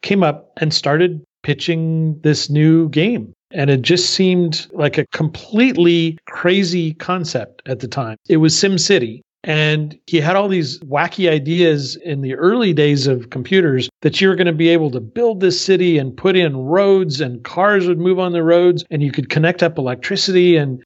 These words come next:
it would have sounded today like somebody coming in and saying, "We wanna do this sports game, and every person in the stands will have their own identity and their own name, and you can track them." And it's like,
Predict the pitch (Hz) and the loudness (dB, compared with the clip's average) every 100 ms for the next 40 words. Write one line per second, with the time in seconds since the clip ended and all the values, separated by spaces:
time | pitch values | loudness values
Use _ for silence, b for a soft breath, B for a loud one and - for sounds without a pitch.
0 | _ 175 180 285 208 - 196 196 196 185 | _ -4 0 -2 -2 -4 -4 -4 -2 -4
1 | - 160 147 160 156 147 143 _ 147 139 | -4 -6 0 2 2 -2 -10 _ -10 -10
2 | - 170 170 175 160 - 156 151 143 135 | -8 -6 -4 -4 -4 -4 -6 -4 -4 -6
3 | - 143 135 180 208 160 180 170 - - | -4 -4 0 0 2 2 2 2 -2 0
4 | 180 180 147 131 117 120 - 170 - - | 0 0 -4 -4 -6 -12 -14 -14 -6 0
5 | 226 202 214 214 208 196 - - 196 190 | 0 0 -2 0 2 0 -4 -2 0 0
6 | 170 160 156 139 - - 180 160 131 123 | 0 0 0 -2 -6 -2 0 0 -4 -8
7 | - - 143 156 147 143 131 175 190 202 | -14 -10 -4 -2 -2 -2 -4 -2 0 0
8 | 214 196 151 160 156 180 180 175 170 139 | -2 -4 -4 -2 0 2 2 2 0 -2
9 | 127 - 165 185 175 165 165 175 160 156 | -6 -4 -2 0 0 0 0 0 0 2
10 | 156 151 143 131 - 170 175 185 175 170 | 2 2 -2 -2 -2 -2 -2 -2 -2 -4
11 | 143 147 131 147 135 | -10 -10 -4 -4 -4